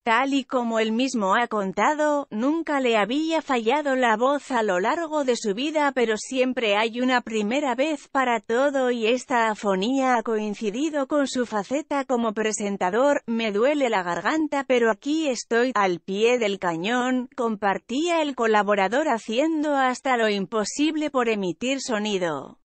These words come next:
El colaborador ha reconocido que esta misma mañana no podía ni levantarse de la cama. "No sé lo que voy a aguantar.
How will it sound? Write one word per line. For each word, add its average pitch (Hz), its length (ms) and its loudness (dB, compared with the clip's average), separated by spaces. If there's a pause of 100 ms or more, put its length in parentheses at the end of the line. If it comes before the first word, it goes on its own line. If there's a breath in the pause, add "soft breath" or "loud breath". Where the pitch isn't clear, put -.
El 240 220 0
colaborador 214 800 2
ha 247 80 2
reconocido 240 920 -2
que 240 260 0
esta 262 320 0
misma 240 420 0
mañana 190 600 0
no 277 160 0
podía 285 420 -2
ni 277 160 2
levantarse 240 880 0
de 233 100 0
la 202 140 0
cama. 180 580 0
"No 214 300 0
sé 233 200 0
lo 269 160 0
que 240 160 0
voy 254 320 0
a 254 40 4
aguantar. 208 880 0